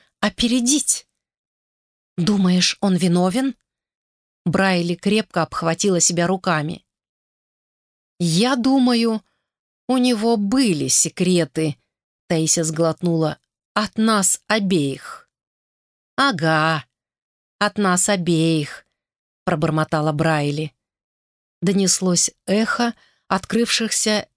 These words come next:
и закрывшихся парадных дверей. Сёстры переглянулись. "Думаю, нам лучше посмотреть, что они смогут найти", шёпотом сказала Брайли.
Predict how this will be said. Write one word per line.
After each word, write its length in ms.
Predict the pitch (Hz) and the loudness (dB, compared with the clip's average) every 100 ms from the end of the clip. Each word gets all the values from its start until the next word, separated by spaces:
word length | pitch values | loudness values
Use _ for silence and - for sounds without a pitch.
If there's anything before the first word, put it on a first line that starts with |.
| _ | _
и 200 | 196 185 | 0 2
закрывшихся 800 | 165 156 175 185 - 202 - 185 | 0 0 -2 -2 -2 -2 -2 -2
парадных 440 | 160 156 151 160 | -2 -2 -2 -2
дверей. 520 | 151 165 151 143 156 - _ _ _ _ _ _ _ | 0 0 2 0 -4 -12 _ _ _ _ _ _ _
Сёстры 420 | - - 165 - | -2 -2 -2 -4
переглянулись. 960 | 165 170 160 175 175 156 147 143 - - _ _ _ _ _ _ _ _ _ _ _ | -2 -2 0 0 2 0 -2 -2 -4 -8 _ _ _ _ _ _ _ _ _ _ _
"Думаю, 680 | 170 175 220 220 208 208 190 - _ _ _ _ | -6 -2 0 2 2 0 -2 -8 _ _ _ _
нам 280 | 214 220 202 | 0 0 0
лучше 300 | 202 - 208 | 0 0 -2
посмотреть, 760 | 220 - 233 247 269 165 - _ _ | -2 0 0 0 0 0 -6 _ _
что 260 | - - 247 | -6 -2 0
они 180 | 165 165 | 0 0
смогут 420 | - 190 170 180 | 0 0 0 -2
найти", 440 | 208 196 - 160 - _ _ _ _ _ _ _ - | -2 -2 -4 -4 -10 _ _ _ _ _ _ _ -4
шёпотом 500 | - 185 185 202 180 | -2 -2 -4 -4 -2
сказала 420 | - 160 165 165 | -2 -2 0 0
Брайли. 580 | 151 156 147 147 156 | 0 0 -2 -4 -6